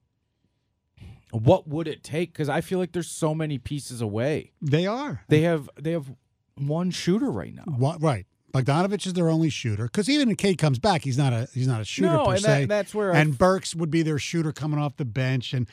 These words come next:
Speaker 2: I know Knox even played last night, but he's not very
Speaker 1: But don't
Speaker 2: good.
Speaker 1: you need two or three of those guys out
Speaker 2: Yes.
Speaker 1: on the floor at
Speaker 2: In
Speaker 1: one
Speaker 2: t-,
Speaker 1: time?
Speaker 2: in today's N B A, absolutely. That's where Killian fails. He's not an outside shooter.
Speaker 1: No, but I feel like,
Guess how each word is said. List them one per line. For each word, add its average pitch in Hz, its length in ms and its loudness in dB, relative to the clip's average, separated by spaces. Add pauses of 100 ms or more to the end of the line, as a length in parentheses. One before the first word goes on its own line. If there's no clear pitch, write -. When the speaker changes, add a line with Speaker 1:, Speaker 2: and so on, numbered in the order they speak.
(120)
Speaker 2:
I 147 60 2
know 147 140 4
Knox 139 440 2
even 117 220 0
played 131 260 0
last 127 280 -4
night, 139 180 -2
but 123 120 -4
he's 123 200 -2
not 95 220 -6
very 180 80 -6
Speaker 1:
But - 60 -6
don't 220 120 0
Speaker 2:
good. 208 80 -2
Speaker 1:
you 220 80 0
need 226 220 -2
two 208 160 -4
or 190 100 -2
three 151 280 -2
of 175 40 0
those 170 180 -2
guys 190 240 6
out 359 40 2
Speaker 2:
Yes. - 100 2
Speaker 1:
on 160 80 0
the 156 60 -2
floor 156 340 -2
at 127 80 -4
Speaker 2:
In 190 100 2
Speaker 1:
one 143 120 0
Speaker 2:
t-, - 40 -2
Speaker 1:
time? 143 320 -4
Speaker 2:
in 190 60 2
today's 233 340 0
N 247 140 2
B 247 160 -2
A, 311 180 0
absolutely. 269 720 -2
That's 175 280 -2
where 190 320 0
Killian 196 460 -4
fails. 214 480 -6
He's 113 140 -2
not 170 140 -2
an 185 60 -4
outside 180 480 -6
shooter. 208 240 -4
Speaker 1:
No, 214 280 4
but 202 200 -2
I 190 100 -2
feel 226 260 -6
like, 226 320 -2